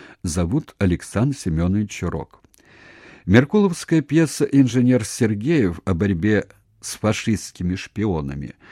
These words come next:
с успехом шла в столичных театрах. А вот под своим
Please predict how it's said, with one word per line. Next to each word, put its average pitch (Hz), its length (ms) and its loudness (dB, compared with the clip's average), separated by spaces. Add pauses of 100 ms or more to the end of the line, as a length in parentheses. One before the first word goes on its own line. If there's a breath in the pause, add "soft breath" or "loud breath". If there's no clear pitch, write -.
(320 loud breath)
с - 140 -16
успехом 143 720 -2
шла 87 320 -4
в - 40 -14
столичных 85 720 -6
театрах. - 680 -8 (440 loud breath)
А 95 120 2
вот 104 240 0
под 98 180 -2
своим 139 540 0